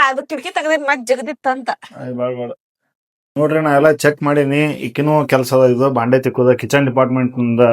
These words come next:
Speaker 2: ಮೇಡಮ್ ಅವ್ರದೈತಿ. ಮೇಡಮ್ ಅವ್ರ ಅದ್ರ ಬ್ಯುಸಿ ಅದಾರ, ಅದಕ್ ಬಿಟ್ಟಿನಿ. ವಾಪಸ್ ಇದೆಲ್ಲ ಸಾಮಾನ್ ಹಿಂಗ್ ಇಟ್ಟಾಳ. ಹಬ್ಬ ಬಾ ಅಂದ್ರ ಕೈಯಾಗ ಹೋಗಿ ಇಕ್ಕಿ ಕೊಡ್ಬೋದ್ ನಾನು. ಅದು ಆಕಿಂದ ಕೆಲ್ಸ, ನಂದಲ್ಲ. ಇದು same to same kitchen department ಐತಲ್ಲ, ಏನು, ಇವು ಕಿಚನ್ ಸಂಬಂಧಪಟ್ಟಾಗಿನ.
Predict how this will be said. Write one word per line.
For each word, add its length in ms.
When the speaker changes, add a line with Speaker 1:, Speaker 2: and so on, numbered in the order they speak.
Speaker 2:
ಮೇಡಮ್ 320
ಅವ್ರದೈತಿ. 400
ಮೇಡಮ್ 220
ಅವ್ರ 140
ಅದ್ರ 120
ಬ್ಯುಸಿ 200
ಅದಾರ, 200
ಅದಕ್ 440
ಬಿಟ್ಟಿನಿ. 320
ವಾಪಸ್ 380
ಇದೆಲ್ಲ 280
ಸಾಮಾನ್ 440
ಹಿಂಗ್ 160
ಇಟ್ಟಾಳ. 420
ಹಬ್ಬ 200
ಬಾ 140
ಅಂದ್ರ 160
ಕೈಯಾಗ 260
ಹೋಗಿ 160
ಇಕ್ಕಿ 160
ಕೊಡ್ಬೋದ್ 400
ನಾನು. 200
ಅದು 200
ಆಕಿಂದ 280
ಕೆಲ್ಸ, 300
ನಂದಲ್ಲ. 480
ಇದು 140
same 260
to 120
same 160
kitchen 260
department 480
ಐತಲ್ಲ, 300
ಏನು, 180
ಇವು 240
ಕಿಚನ್ 280
ಸಂಬಂಧಪಟ್ಟಾಗಿನ. 600